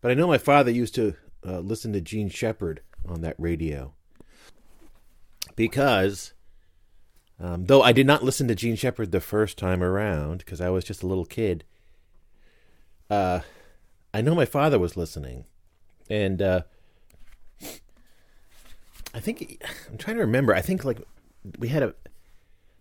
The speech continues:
a bathtub on the first floor, but not the second floor, but there was just a shower up there.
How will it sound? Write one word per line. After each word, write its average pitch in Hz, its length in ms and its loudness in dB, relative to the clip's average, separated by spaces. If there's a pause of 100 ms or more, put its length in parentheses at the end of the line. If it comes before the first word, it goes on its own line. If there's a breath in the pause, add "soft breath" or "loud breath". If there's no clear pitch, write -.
a 107 40 -4
bathtub 120 800 2
on 95 440 -4 (880)
the 90 100 -12
first - 880 -6
floor, 85 380 -6
but 80 120 -10
not 101 140 -8
the 95 60 -10
second 95 420 -8
floor, 65 300 -12
but - 120 -18
there 92 80 -4
was 85 80 -6
just - 140 -12
a 82 40 -6
shower 98 520 -2
up - 140 -14
there. 71 280 -14